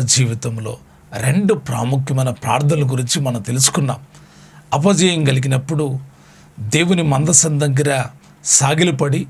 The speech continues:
యెహోషువ ప్రార్థించి జవాబును పొందుకొని సరిచేసుకొని విజయాన్ని పొందాడు.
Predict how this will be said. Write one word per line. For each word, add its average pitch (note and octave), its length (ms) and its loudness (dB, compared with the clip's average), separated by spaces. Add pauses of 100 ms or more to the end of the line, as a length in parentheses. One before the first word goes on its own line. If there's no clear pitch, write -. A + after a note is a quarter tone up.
(300)
యెహోషువ D#3 400 0 (180)
ప్రార్థించి C#3+ 560 2 (920)
జవాబును G#3 420 2 (100)
పొందుకొని D3 480 0 (920)
సరిచేసుకొని F3 680 2 (100)
విజయాన్ని C3+ 420 2 (100)
పొందాడు. A#2 360 -2